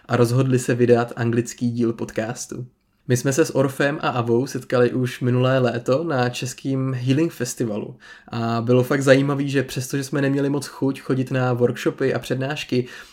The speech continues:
a spíše jsme jenom tak plynuli a trávili čas s přáteli a užívali si pohody a dobrýho jídla,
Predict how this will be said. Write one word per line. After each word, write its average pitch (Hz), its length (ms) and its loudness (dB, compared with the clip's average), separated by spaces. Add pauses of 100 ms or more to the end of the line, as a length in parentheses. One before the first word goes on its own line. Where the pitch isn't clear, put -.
a 127 80 -6
spíše 160 280 -2
jsme 165 160 -2
jenom 147 140 0
tak 143 160 -4
plynuli 139 600 4
a 123 60 2
trávili 123 400 0
čas 131 180 -6
s - 60 -14
přáteli 127 580 -2
a 120 60 2
užívali 123 400 0
si 123 120 -6
pohody 123 440 0
a 123 40 2
dobrýho 131 400 -2
jídla, 120 380 -2